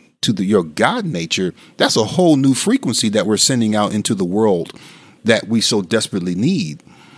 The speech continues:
So understand that enlightenment can also be defined as the experience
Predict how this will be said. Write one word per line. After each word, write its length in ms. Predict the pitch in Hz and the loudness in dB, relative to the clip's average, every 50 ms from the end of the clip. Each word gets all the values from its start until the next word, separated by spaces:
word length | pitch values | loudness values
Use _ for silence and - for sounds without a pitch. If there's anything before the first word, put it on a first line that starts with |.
| - - - - - - - - - - | -20 -20 -20 -20 -20 -20 -20 -20 -14 -2
So 440 | - - - 80 - - - - - _ _ _ - | 2 2 4 4 2 0 -4 -10 -16 _ _ _ -2
understand 520 | 185 226 240 254 226 - 208 202 214 190 | -2 0 0 0 -2 0 -2 -2 0 0
that 120 | 180 165 143 | 0 0 0
enlightenment 440 | 151 156 175 190 - 175 175 - | 0 0 0 0 0 0 -2 0
can 100 | - 156 | 0 0
also 240 | 156 208 220 - 160 | 0 0 0 0 -2
be 160 | 139 135 160 | -2 0 0
defined 720 | 143 131 120 - - 156 170 190 185 170 156 156 156 - - | 0 -2 -2 0 2 2 2 2 2 0 -2 -2 -4 -4 -4
as 400 | 127 127 127 127 123 - - - _ - | -2 -2 -2 -2 -4 -6 -12 -16 _ -12
the 300 | 104 107 135 139 123 120 | -2 2 2 2 4 2
experience 1200 | 123 123 - - - 196 220 240 226 147 90 80 156 - - - - - - - - - - | 0 0 0 0 0 0 0 0 0 -2 -2 -4 -6 -6 -6 -6 -6 -6 -6 -8 -8 -8 -10